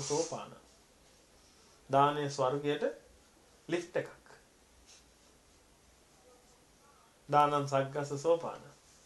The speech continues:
සෝපානය කිය-, විදුලි සෝපානය කියලා කියන්නේ ලිෆ්ට් එකද නේ? ඉනිමඟක්.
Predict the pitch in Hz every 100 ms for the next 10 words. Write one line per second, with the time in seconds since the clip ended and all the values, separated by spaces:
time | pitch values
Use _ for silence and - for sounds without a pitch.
0 | - - - - - - - 151 143 147
1 | 147 147 143 139 135 143 143 147 143 139
2 | 139 139 139 143 220 - - - - -
3 | - - - - - 156 202 139 110 151
4 | 175 - - - - 156 190 160 110 -